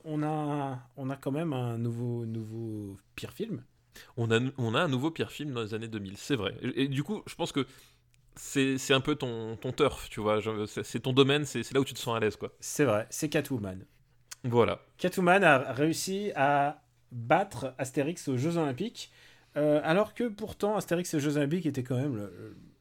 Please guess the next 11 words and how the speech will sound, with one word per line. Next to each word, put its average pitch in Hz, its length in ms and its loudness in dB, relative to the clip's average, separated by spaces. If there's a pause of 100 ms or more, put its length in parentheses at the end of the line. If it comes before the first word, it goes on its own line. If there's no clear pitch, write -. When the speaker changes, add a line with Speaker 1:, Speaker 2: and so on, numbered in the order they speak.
(600)
Speaker 1:
vraiment 117 460 -4
bien 123 200 -2
parti 143 280 -8
pour 120 180 -10
rester 123 460 -2
à 110 120 -4
Speaker 2:
Ah, - 100 -8
Speaker 1:
ad 127 60 -2
Speaker 2:
c'était 135 240 0
Speaker 1:
vitam 117 80 -4
aeternam. 107 400 -8